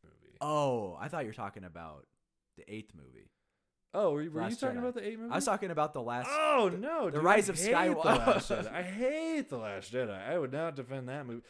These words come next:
Speaker 1: That movie sucks, but
Speaker 2: Wow.
Speaker 1: that movie's awful.
Speaker 2: <laughs> I thought we actually <laughs> agreed on
Speaker 1: I don't
Speaker 2: something.
Speaker 1: think, it didn't
Speaker 2: No, we weren't
Speaker 1: ruin,
Speaker 2: even
Speaker 1: it didn't
Speaker 2: talking
Speaker 1: ruin,
Speaker 2: about
Speaker 1: I'm
Speaker 2: the same
Speaker 1: talking about
Speaker 2: thing.
Speaker 1: The Rise of Skywalker.
Speaker 2: Okay.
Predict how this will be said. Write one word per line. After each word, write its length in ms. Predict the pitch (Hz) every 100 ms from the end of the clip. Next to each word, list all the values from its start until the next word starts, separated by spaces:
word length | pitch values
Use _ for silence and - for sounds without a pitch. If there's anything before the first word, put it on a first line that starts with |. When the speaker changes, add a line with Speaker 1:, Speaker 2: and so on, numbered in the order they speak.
| -
Speaker 1:
That 160 | 233 277
movie 280 | 220 135 98
sucks, 680 | - - - 139 147 95 -
but 540 | 98 95 113 104 - _ _ _ _ _ _ _ - - - _ _ _ _ _ _ _ -
Speaker 2:
Wow. 360 | 107 107 92 - -
Speaker 1:
that 120 | 135 185
movie's 320 | 190 120 95
awful. 560 | 98 107 110 80 78 - _ _ _ _ _ _ _ _ _ _ _ _ -
Speaker 2:
<laughs> 200 | 147 202
I 80 | 175
thought 280 | 190 180 185
we 100 | 196
actually 360 | - - 226
<laughs> 100 | 233
agreed 580 | 214 202 147 160 202 147
on 100 | 139
Speaker 1:
I 120 | 160
don't 160 | 208 220
Speaker 2:
something. 240 | 123 190
Speaker 1:
think, 160 | 131 123
it 140 | 139 147
didn't 180 | 240 220
Speaker 2:
No, 120 | 185
we 80 | 190
weren't 100 | 175
Speaker 1:
ruin, 120 | 185
Speaker 2:
even 140 | 202
Speaker 1:
it 20 | 190
didn't 180 | 160
Speaker 2:
talking 220 | - - 135
Speaker 1:
ruin, 240 | 165 190
Speaker 2:
about 120 | 165
Speaker 1:
I'm 100 | 160 240
Speaker 2:
the 20 |
same 80 | 208
Speaker 1:
talking 180 | 156 147
about 260 | 131 120
Speaker 2:
thing. 100 | 110
Speaker 1:
The 40 | 107
Rise 180 | 104 92
of 120 | -
Skywalker. 760 | 104 95 82 80 - 87 95
Speaker 2:
Okay. 400 | 143 175 202 101